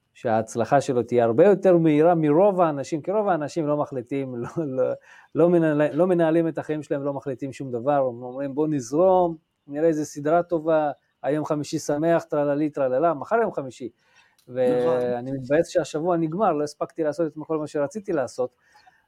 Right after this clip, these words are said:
Speaker 1: אבל, אה, בסדר, נעשה, נעשה הכל. אז, אה, תודה רבה לך, היה לי ממש כיף איתך.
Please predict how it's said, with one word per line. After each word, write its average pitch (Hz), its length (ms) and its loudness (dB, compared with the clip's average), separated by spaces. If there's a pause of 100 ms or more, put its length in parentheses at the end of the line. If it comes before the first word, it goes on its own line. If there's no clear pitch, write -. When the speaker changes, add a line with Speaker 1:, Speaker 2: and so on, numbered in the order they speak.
(160)
Speaker 1:
אבל, 123 320 0
אה, 127 140 6
בסדר, 127 540 0
נעשה, 127 720 -2
נעשה 120 360 -4
הכל. 113 220 -8 (800)
אז, 113 200 -2
אה, 127 100 6 (260)
תודה 214 260 4
רבה 202 180 4
לך, 180 200 2
היה 147 100 2
לי 185 100 2
ממש 180 260 0
כיף 160 220 0
איתך. 143 360 -2